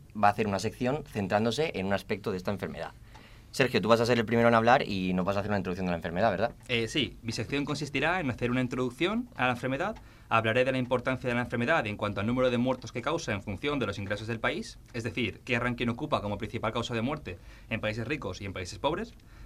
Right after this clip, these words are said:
Speaker 2: Hablaré del caso particular de España, cuánta gente muere al año en nuestro país debido a la enfermedad,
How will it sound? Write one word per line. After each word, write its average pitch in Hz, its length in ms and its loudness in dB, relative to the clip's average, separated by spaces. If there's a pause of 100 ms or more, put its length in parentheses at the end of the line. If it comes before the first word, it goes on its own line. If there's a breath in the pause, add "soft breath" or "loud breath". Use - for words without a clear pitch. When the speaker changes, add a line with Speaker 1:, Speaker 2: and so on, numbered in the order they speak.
(160 soft breath)
Speaker 2:
Hablaré 117 340 2
del 156 140 0
caso 147 220 -4
particular 131 400 0
de 120 60 -2
España, 180 440 -2
cuánta 120 260 0
gente 120 280 -2
muere 117 180 2
al 110 80 4
año 135 220 2
en 104 60 0
nuestro 107 220 -6
país 123 280 -4
debido 101 160 -2
a 110 40 0
la 113 60 2
enfermedad, 123 440 -2